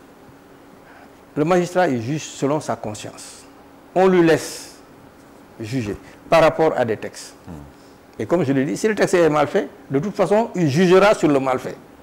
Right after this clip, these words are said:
Speaker 1: sur la base de ça, parce qu'il ne peut pas sortir de ce texte.
Speaker 2: Hmm.
Speaker 1: C'est comme ce qui s'était passé quand on a eu ce problème de la cour, euh, je ne sais pas, de répression de l'enrichissement illicite et tout, tout, tout, tout, tout.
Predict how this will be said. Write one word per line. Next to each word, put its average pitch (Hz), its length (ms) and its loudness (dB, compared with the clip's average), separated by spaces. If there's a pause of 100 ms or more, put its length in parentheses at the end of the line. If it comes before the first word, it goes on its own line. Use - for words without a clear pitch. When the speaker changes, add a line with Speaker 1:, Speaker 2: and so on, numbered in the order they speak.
(300)
Speaker 1:
sur 170 120 -2
la 143 120 4
base 165 200 4
de 147 80 -2
ça, 135 140 -2
parce 143 180 -4
qu'il 185 100 2
ne 175 60 2
peut 170 80 -4
pas 190 140 2
sortir 143 300 -4
de 127 100 -6
ce 113 80 -8
texte. - 300 -14 (280)
Speaker 2:
Hmm. 95 40 -16 (720)
Speaker 1:
C'est 131 120 -4
comme 190 140 0
ce - 80 -2
qui 147 100 -2
s'était 127 220 -2
passé 120 400 -4 (320)
quand 147 200 2
on 135 100 2
a 123 120 0
eu 151 160 0
ce 135 120 -8
problème 135 380 -4
de 101 440 -4 (560)
la 120 180 2
cour, 143 320 2
euh, 104 680 -4
je 101 120 -10
ne 117 40 -10
sais 120 140 -12
pas, 117 680 -2
de 117 100 -6
répression 131 460 -4
de 123 60 -4
l'enrichissement 127 640 -6
illicite 170 400 -8
et 311 60 -10
tout, 330 200 -2
tout, - 80 -8
tout, 277 120 -10
tout, 302 120 -10
tout. 113 100 -8